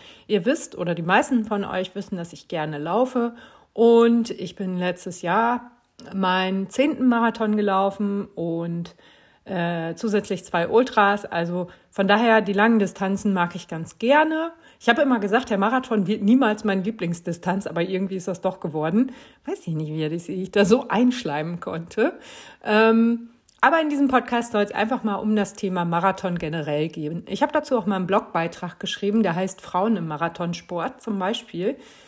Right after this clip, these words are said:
Ähm, denn, ähm, äh, ich dachte mir so, äh, wie kann das eigentlich sein? Also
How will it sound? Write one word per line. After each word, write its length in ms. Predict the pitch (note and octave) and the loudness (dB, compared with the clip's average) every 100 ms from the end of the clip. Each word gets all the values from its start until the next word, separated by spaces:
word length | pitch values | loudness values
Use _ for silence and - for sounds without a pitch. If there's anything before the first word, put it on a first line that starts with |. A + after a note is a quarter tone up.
| - - | -20 -8
Ähm, 640 | G3 G3+ G3+ G#3+ G#3+ - - _ _ _ _ _ - | 0 2 2 2 0 -6 -18 _ _ _ _ _ -6
denn, 600 | E3+ F3 F#3 G3 G3 G3+ - | -2 4 4 4 2 0 -2
ähm, 760 | F3+ F3+ F3+ F#3+ G3 F#3+ F#3 - _ _ _ _ - _ _ _ _ | -4 -2 0 0 0 -2 -6 -12 _ _ _ _ -20 _ _ _ _
äh, 360 | A3+ F3 E3+ F3+ | -4 -2 -2 -4
ich 120 | - | -4
dachte 260 | - G#3 - | -2 0 4
mir 160 | A3 G#3 | 4 6
so, 380 | G3+ G3+ F#3+ F#3 - - - _ _ | 6 6 4 0 -8 -18 -20 _ _
äh, 140 | G3+ E3+ | -4 -2
wie 140 | G3+ | -4
kann 260 | - A3+ C#4+ | 2 2 4
das 160 | F4+ | 0
eigentlich 600 | - A3 A3+ A3+ - - - | -2 -2 0 -2 -4 -10 -8
sein? 720 | F3+ D#3 D#3+ D#3+ G#3 C#4+ D#4+ - | -10 -4 -4 -2 0 -2 -2 -2
Also 300 | F#3+ G3+ | 0 0